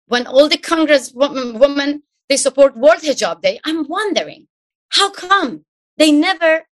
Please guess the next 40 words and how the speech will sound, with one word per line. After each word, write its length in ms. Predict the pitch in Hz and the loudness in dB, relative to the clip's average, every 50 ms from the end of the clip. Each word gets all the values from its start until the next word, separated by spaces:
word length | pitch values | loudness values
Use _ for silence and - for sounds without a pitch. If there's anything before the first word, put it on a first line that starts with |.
| _ _ _ _ - | _ _ _ _ -4
support 580 | - - - 294 285 - 294 294 302 294 - | -2 2 2 0 0 2 0 0 0 0 0
those 340 | - 269 285 302 285 - 233 | 0 0 0 0 -6 -8 -8
women 440 | 240 277 339 311 247 220 247 285 - _ _ _ _ - | -4 -4 -4 -4 -4 -8 -10 -16 -20 _ _ _ _ -6
who 80 | 311 | -4
don't 240 | 320 349 370 381 339 | -4 -4 -8 -8 -4
want 220 | 349 381 466 508 | -4 -4 -4 -4
to 100 | - 415 | -6 -6
be 260 | 330 330 311 - _ _ - | -4 -2 -4 -4 _ _ -6
forced 320 | 359 403 440 415 - - | -2 -2 -2 -2 -4 -6
to 80 | - 302 | -6 -6
wear 220 | - 202 196 208 | -2 -2 -4 -4
hijab 400 | 190 190 196 - - 202 196 196 - | -4 -8 -8 0 0 0 0 0 -4
in 200 | 208 202 196 196 | -8 -10 -10 -8
Iran, 400 | - 202 185 190 247 302 349 392 381 _ _ _ _ - | -8 -8 -2 0 2 2 2 2 0 _ _ _ _ -4
in 120 | - 302 311 | 0 2 2
Afghanistan, 760 | 302 294 - - 330 370 370 311 - - - 226 214 226 220 | 2 2 -2 -6 -4 0 0 0 0 -2 -2 -2 -2 -2 -2
but 140 | - 247 247 | -2 -2 -2
instead 580 | 269 277 262 - - - - 427 302 254 294 - _ _ _ _ _ _ _ _ _ _ - | 0 -2 -4 -4 -6 -6 -4 -2 0 -2 -2 -4 _ _ _ _ _ _ _ _ _ _ -2
they 140 | 226 233 | -2 -2
wore 300 | 208 190 247 349 415 403 | -2 -4 -4 -2 0 0
it 240 | 269 240 262 262 - _ - | 0 0 0 -4 -8 _ -10
in 120 | 262 240 | -8 -8
front 320 | 226 - 254 254 254 247 233 | -8 -8 -8 -8 -8 -6 -8
of 140 | 196 - | -10 -8
Taliban 360 | - 214 214 220 226 220 226 226 | -4 -2 0 0 2 0 0 0
and 140 | 220 226 | 0 -2
Islamic 380 | 214 196 - 233 226 233 220 - | -2 -2 -2 -2 -2 -2 -2 -4
Republic, 480 | 220 214 - 311 359 339 240 180 165 143 | -4 -2 2 2 2 2 2 -2 -4 -4
many 240 | 196 214 220 220 208 | -2 -4 -4 -2 -4
of 100 | 190 - | -6 -4
the 100 | - 190 | -6 -6
Western 500 | 156 202 196 185 - - 208 190 185 180 _ _ _ - - - - _ - | -4 -4 -4 -4 -6 -8 -8 -8 -8 -10 _ _ _ -20 -20 -20 -16 _ -2
female 260 | 240 220 208 202 196 | 0 2 2 2 2
politicians. 560 | 220 247 214 202 - 240 208 - 165 160 - _ _ _ - | 2 0 0 0 -2 -2 -2 -2 -2 -4 -10 _ _ _ -8
So 120 | - 330 | -6 -6
this 280 | 285 269 285 453 466 - | -4 2 2 2 2 2
is 140 | 381 320 254 | 0 -2 -2
missing. 480 | 262 240 233 - - 196 - 165 170 - _ _ _ _ _ _ _ _ _ _ - | -2 -2 -2 -2 -2 -4 -4 -6 -10 -16 _ _ _ _ _ _ _ _ _ _ -2
Many 540 | 190 220 254 285 311 349 370 381 392 392 302 | 2 4 6 6 6 4 2 2 0 0 0
politicians 800 | 320 330 302 262 262 - 220 202 - - 220 233 254 254 - | 0 2 2 2 0 -2 -4 -4 -2 -2 -2 -6 -6 -10 -14